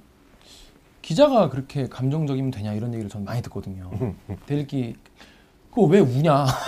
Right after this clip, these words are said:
Speaker 2: 음.
Speaker 1: <laughs> 부터 해서 우리 옛날에 대리기 처음 시작할 때부터 그렇게 깔깔거리면서, 어, 얘기하면 되냐? 기자면 좀 냉철하고 좀 뭐랄까,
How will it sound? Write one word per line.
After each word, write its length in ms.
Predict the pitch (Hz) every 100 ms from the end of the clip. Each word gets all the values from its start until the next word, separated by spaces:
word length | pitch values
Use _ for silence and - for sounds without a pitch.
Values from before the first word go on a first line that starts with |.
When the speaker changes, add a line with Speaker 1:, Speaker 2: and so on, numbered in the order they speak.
| - - 98
Speaker 2:
음. 140 | 90 87 - - -
Speaker 1:
<laughs> 340 | - - _
부터 200 | 135 143
해서 200 | 156 151
우리 160 | 160 143
옛날에 240 | 180 277 208
대리기 200 | 170 196
처음 160 | - 262
시작할 140 | 262
때부터 160 | 214 151
그렇게 160 | 160
깔깔거리면서, 600 | 190 214 226 196 170 127 -
어, 140 | 165
얘기하면 400 | 123 127 143 139
되냐? 560 | 107 110 101 113 104 101 _ _ _ _
기자면 340 | - 143 139 127
좀 300 | 175 220 - - _
냉철하고 760 | 123 131 131 143 123 165 240 - _ _ _
좀 180 | - 110
뭐랄까, 440 | 101 98 101 95